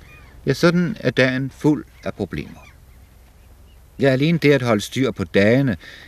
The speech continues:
i sig selv kræver organisation. I civilisationen er der sneser af måder at gøre det på.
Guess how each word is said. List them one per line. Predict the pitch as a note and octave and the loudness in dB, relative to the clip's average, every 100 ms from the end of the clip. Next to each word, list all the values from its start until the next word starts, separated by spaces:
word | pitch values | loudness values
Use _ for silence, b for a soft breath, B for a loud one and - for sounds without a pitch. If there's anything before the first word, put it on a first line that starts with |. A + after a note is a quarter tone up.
| - | -10
i | |
sig | F#2 F#2+ | -4 -4
selv | E2+ D3 B2+ - | 0 0 0 -4
kræver | - G2+ F2 E2 E2 | -4 0 0 -2 -4
organisation. | D#2+ D#2 D#2+ D2 - C2+ - - _ _ - - - - _ B B B B B - | -6 -8 -8 -8 -10 -14 -14 -16 _ _ -20 -20 -20 -20 _ B B B B B -10
I | F2 D#2+ | -6 -6
civilisationen | - F2 F2 E2 F2 - G#2+ B2 A#2+ | -6 -4 -4 -4 -4 0 0 2 0
er | F2+ | 0
der | F2 | -2
sneser | - E2+ F#2+ F#2+ F2 | -4 -2 -2 0 -4
af | |
måder | D#2 C#2+ D2 D#2 | -4 -6 -6 -8
at | D2+ | -8
gøre | D2 B1 | -8 -10
det | - | -12
på. | - - | -16 -18